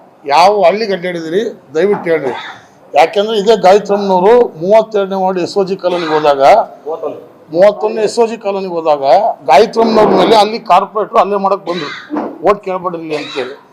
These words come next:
ಅವತ್ತು ಇದೇ ಗಾಯತ್ರಮ್ಮನವ್ರ ಪರವಾಗಿ ಎದೆ ಕೊಟ್ಟು ನಿಂತರು ನಮ್ಮ ನಾಯಕರಾದ ಲೋಕಿಕೇರಿ ನಾಗರಾಜ್ ಅವರು ಮತ್ತು ಅಲ್ಲಿನ ಕಾರ್ಯಕರ್ತರು. ಅವತ್ತೇನಾಗಿತ್ತು ಅಂದ್ರೆ, ಅದಾದ್ಮೇಲೆ ಇದೇ ಜಿಲ್ಲಾ ಸಂಚಾಲಕರು ಅಟ್ಲೀಸ್ಟ್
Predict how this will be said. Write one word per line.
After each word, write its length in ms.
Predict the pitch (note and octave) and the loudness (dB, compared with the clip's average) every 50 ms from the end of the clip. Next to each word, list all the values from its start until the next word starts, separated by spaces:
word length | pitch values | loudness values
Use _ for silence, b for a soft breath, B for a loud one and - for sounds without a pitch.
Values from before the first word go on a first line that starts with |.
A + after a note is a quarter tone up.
| _ _ _ _ _ _ _ _ _ D#3 | _ _ _ _ _ _ _ _ _ 2
ಅವತ್ತು 320 | F3+ G3 G3+ G3 G3+ F#3 F3 | 4 4 2 0 -4 -12 -14
ಇದೇ 320 | E3+ E3+ A#3 B3 B3 A#3+ | -6 2 6 6 6 6
ಗಾಯತ್ರಮ್ಮನವ್ರ 580 | - G3 G3 A3 - A3 G#3+ G#3+ G#3+ G3+ G3+ F#3 | 6 4 2 2 2 -2 -4 -4 -4 -4 -6 -6
ಪರವಾಗಿ 440 | - F#3+ F#3 F#3 F#3+ F#3+ F#3 E3 | -4 -4 -2 0 0 0 0 -2
ಎದೆ 160 | D#3 E3 G3+ G3+ | -2 0 0 0
ಕೊಟ್ಟು 260 | G3+ G#3+ G3 - - | 2 0 0 0 -2
ನಿಂತರು 600 | F#3 F3+ E3 - E3+ D#3 D3+ F3+ G#3+ A3+ - - | -6 -8 -2 0 0 2 4 4 4 2 2 0
ನಮ್ಮ 220 | D#3 E3 E3+ E3+ | -2 -2 0 2
ನಾಯಕರಾದ 360 | D3+ E3 F#3+ F#3 - F#3+ F#3 | 2 2 2 2 2 0 0
ಲೋಕಿಕೇರಿ 540 | F3 F3 D#3 E3 E3+ F3 F#3+ D#3 F#3+ F3 D#3+ | 2 0 0 0 -4 -6 -8 -6 -2 -2 -2
ನಾಗರಾಜ್ 400 | D3 D3 D3 D#3+ E3+ F3 E3 D#3 | 2 2 4 4 4 4 2 2
ಅವರು 480 | D3+ D3 C#3+ D#3 G#3 A#3 - - - - _ _ _ E3 | -2 0 2 2 2 2 2 0 -6 -14 _ _ _ -2
ಮತ್ತು 220 | E3+ E3+ - G#3+ | -2 0 2 2
ಅಲ್ಲಿನ 260 | F3+ G3 G3+ G3 G3 | 2 2 0 -4 -2
ಕಾರ್ಯಕರ್ತರು. 720 | - E3 E3+ G3 G3 G3 F3+ E3+ D3 - - C3 - - _ _ _ _ C4 B3+ B3 B3 B3 - - - - - - - - | 2 2 2 2 2 0 -2 -4 -4 -4 -12 -20 -20 -20 _ _ _ _ -8 -8 -6 -4 -6 -6 -8 -10 -12 -18 -20 -6 0
ಅವತ್ತೇನಾಗಿತ್ತು 840 | D3+ E3 F#3+ F#3 - - G3+ A3+ A#3+ B3+ B3 A#3+ A#3+ A#3+ - - A3+ | 2 2 2 2 0 0 0 2 2 2 0 0 -4 -8 -4 -2 -2
ಅಂದ್ರೆ, 520 | G#3 F#3+ E3+ C#3 C3 C3+ D#3 F3+ G#3 - - | -2 -2 -4 -6 -4 0 2 2 2 0 -2
ಅದಾದ್ಮೇಲೆ 840 | - - _ _ D3+ E3+ E3 D#3+ D#3 F#3 A3 G#3 G3 A#3 A#3 A3+ F#3+ | -6 -8 _ _ 0 2 4 4 6 6 4 4 0 -6 -8 -8 -10
ಇದೇ 240 | D#3+ D#3+ A3+ B3 | -6 0 0 0
ಜಿಲ್ಲಾ 320 | B3 D#3+ F#3+ F#3 G#3 A#3 A3+ | 0 -2 -8 0 2 2 2
ಸಂಚಾಲಕರು 760 | A#3 - G3+ F#3+ - - F#3 F3 E3 D3 - C#3+ D#3 G3+ - | 2 -2 -6 -8 -6 -4 -4 -4 -4 -6 -6 -4 -4 -4 -4
ಅಟ್ಲೀಸ್ಟ್ 720 | - - - _ _ A#3+ C4+ B3+ - - - - - - | -6 -12 -20 _ _ 0 0 2 0 -2 -6 -12 -18 -20